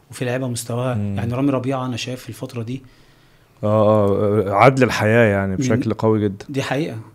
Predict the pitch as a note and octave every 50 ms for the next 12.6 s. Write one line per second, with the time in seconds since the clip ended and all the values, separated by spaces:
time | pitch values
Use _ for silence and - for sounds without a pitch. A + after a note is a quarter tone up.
0 | - - A2+ A2+ A#2 A2+ A#2 A#2 C3 - - A#2+ A#2 C3+ - - B2+ C3 - C#3+
1 | B2 C3 C#3+ D3+ D3+ D3+ C#3 B2+ B2+ B2+ B2 B2+ C#3 D3+ C#3+ C3+ C3 A#2+ - G3+
2 | - - B2+ A#2 A2+ G#2+ A2+ A2+ C3 D3 D3+ C#3+ - B2+ A#2 A2+ A2+ C3 C#3 C#3+
3 | C#3 C3+ C3+ B2 A#2+ A#2 A#2+ C3 C#3 B2 B2 C#3 C3 A#2+ A2 G#2+ - - B2 B2+
4 | C3+ B2+ A#2+ A#2+ A#2 A#2+ B2 A#2 A#2 A2 G#2+ G2 E2+ F2+ B2 A#2+ - - - -
5 | - - _ - _ _ - - D3+ D3+ D3 C#3+ C3+ A#2+ C3 D3+ E3 E3 E3 D#3
6 | - - _ _ _ _ _ _ - _ _ - - - G3 F#3+ D#3+ E3 E3+ F3+
7 | F3+ F3 C3+ C#3+ E3 E3+ - - C3+ A#2+ - - - C3+ D3+ D#3+ E3 E3 E3+ E3
8 | C#3+ C#3 - - - C#3 C3 C3 E3 D3 C3 - D3+ - - E3 D3 - D#3+ D3+
9 | - D3+ D#3+ D#3+ F3+ - D#3+ C#3 C#3+ C3+ C3+ C3 B2+ A#2+ C#3 B2+ A#2 - - E3
10 | E3+ - - C3+ C3+ C3+ B2+ - D3+ D3+ D3 B2+ B2 - - - C3+ D3+ D3 C3+
11 | B2+ C3 D3+ D#3+ E3 E3+ E3+ - C3 A#2 G#2 - - - - - _ - D#3 D#3+
12 | E3 D#3+ D3 D3 E3+ E3 E3 D3 C3 E3 G3+ A3+